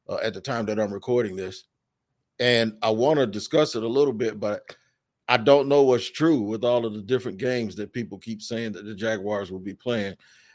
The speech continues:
at the beginning of the year. But I will tell you what I do wanna talk about, and that is the trenches. A lot of you guys got a little bit upset at Old Wig last year when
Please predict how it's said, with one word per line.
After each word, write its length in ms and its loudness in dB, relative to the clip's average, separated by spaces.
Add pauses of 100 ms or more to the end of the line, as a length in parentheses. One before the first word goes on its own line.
(140)
at 180 2
the 60 -20
beginning 340 -4
of 100 -12
the 80 -20
year. 160 -2
But 120 -6
I 80 2
will 280 4
tell 280 4
you 260 -2 (220)
what 180 4
I 80 8
do 180 4
wanna 200 2
talk 200 -2
about, 280 4
and 120 -2
that 140 2
is 160 4
the 80 -10
trenches. 540 -4 (340)
A 60 -2
lot 160 8
of 60 0
you 100 4
guys 360 6
got 220 4
a 60 4
little 200 4
bit 140 4
upset 400 4
at 80 6
Old 240 6
Wig 240 4
last 380 2
year 180 4
when 400 0